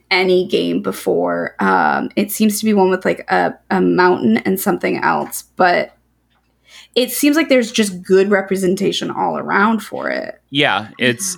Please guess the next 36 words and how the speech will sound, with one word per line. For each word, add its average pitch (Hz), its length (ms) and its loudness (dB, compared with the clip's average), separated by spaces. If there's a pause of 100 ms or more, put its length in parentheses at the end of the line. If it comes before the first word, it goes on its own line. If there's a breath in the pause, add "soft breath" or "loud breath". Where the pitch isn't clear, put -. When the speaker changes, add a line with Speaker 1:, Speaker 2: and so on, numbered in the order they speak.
Speaker 1:
Yeah. 127 120 2
Speaker 2:
it's - 180 -4
very, 113 840 2 (200)
it's 113 280 -2
very 113 280 2
diverse 101 560 0
as 95 180 -4
far 98 320 2
as, - 460 -4 (220)
you 107 160 0
know, 92 180 2
who's 104 360 -4
in 98 120 -2
the 92 60 -4
game. 90 560 -6 (100)
Um, 98 600 0 (720 soft breath)
you 123 140 2
know, 110 180 2
there's 113 460 0
ten 127 280 0
different 117 280 -2
races, 120 1000 0 (120)
uh, 101 360 2
that 92 280 -4
you 104 560 0
only 110 300 2
pick - 220 -4
five 104 380 -2
of 107 200 2
at 104 100 -6
the 85 60 -16
beginning 95 380 -2
of 92 60 -2
the 90 60 -8
game. 101 400 -4 (640 loud breath)
Um, 98 600 0